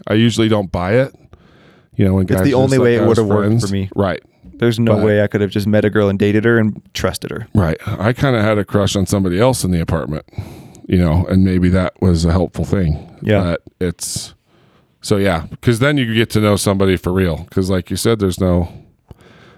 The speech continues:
Speaker 1: there's no motive. You're not putting your,
Speaker 2: Yep.
Speaker 1: you know, best foot forward. But, well, there you go.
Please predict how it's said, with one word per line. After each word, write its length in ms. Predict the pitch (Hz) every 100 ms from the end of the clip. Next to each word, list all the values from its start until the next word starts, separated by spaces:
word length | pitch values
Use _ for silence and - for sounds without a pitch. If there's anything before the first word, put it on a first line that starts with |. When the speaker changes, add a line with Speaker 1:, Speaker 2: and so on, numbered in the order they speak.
| _ -
Speaker 1:
there's 140 | -
no 80 | 98
motive. 320 | 92 87 82
You're 100 | 90
not 140 | 87 -
putting 240 | 92 90
your, 180 | 82 82 _
Speaker 2:
Yep. 220 | 107 98
Speaker 1:
you 60 | 82
know, 80 | 80
best 260 | - 82 -
foot 140 | 80
forward. 340 | - 85 82 80
But, 220 | 78 78 _ _ _ _ _
well, 100 | 117
there 160 | 123 151
you 100 | 151
go. 340 | 147 151 131